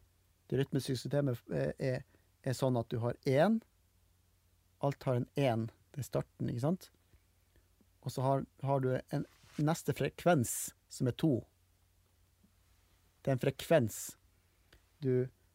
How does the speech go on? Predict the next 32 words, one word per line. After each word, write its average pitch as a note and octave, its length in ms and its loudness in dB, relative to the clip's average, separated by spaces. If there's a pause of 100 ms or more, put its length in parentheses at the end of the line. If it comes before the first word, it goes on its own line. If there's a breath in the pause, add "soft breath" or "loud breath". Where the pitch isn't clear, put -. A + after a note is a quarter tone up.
(300)
du C3+ 100 -4
slår D3 380 4
av - 100 -4
en, E3+ 240 4 (380)
og C3+ 80 -4
så C#3+ 100 -2
kommer D3 300 0
det B2 80 2
en - 80 -8 (100)
overtone. C#3 600 2 (840)
På A#2+ 80 -2
pi-, - 240 -16
ikke C3 140 -4
sant? C3+ 180 -2
Hvis B2+ 140 -4
du - 20 -16
slår D3+ 240 4
av B2 160 2
en A#2+ 80 -2
tone C#3 300 -4
på A#2+ 100 -4
piano, C3 320 0
så C3 140 -2
har B2+ 80 0
det - 80 -6
en - 100 -6
overtone. D3 540 0 (180)
Den C#3 160 -6
første E3 320 0
er B2+ 220 -2
en B2 100 -2
oktav. C3+ 380 -2